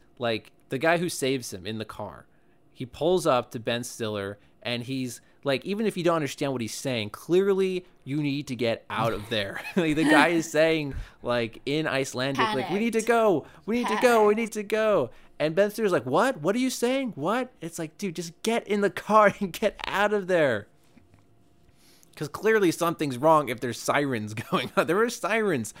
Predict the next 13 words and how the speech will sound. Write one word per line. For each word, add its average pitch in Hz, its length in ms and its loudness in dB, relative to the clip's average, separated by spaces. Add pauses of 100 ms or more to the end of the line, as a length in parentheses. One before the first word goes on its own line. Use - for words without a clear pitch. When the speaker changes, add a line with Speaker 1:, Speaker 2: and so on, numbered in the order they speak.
(140)
Speaker 1:
for 160 160 -2
the 139 80 -8
volcanic 143 500 -2
eruption. 131 540 -4 (560)
Uh, 104 420 0 (560)
I 120 80 2
don't 117 80 2
know, 113 40 -2
that 123 140 0
whole 135 120 0
sequence 113 460 -6
was 104 220 -6
like, 107 440 -4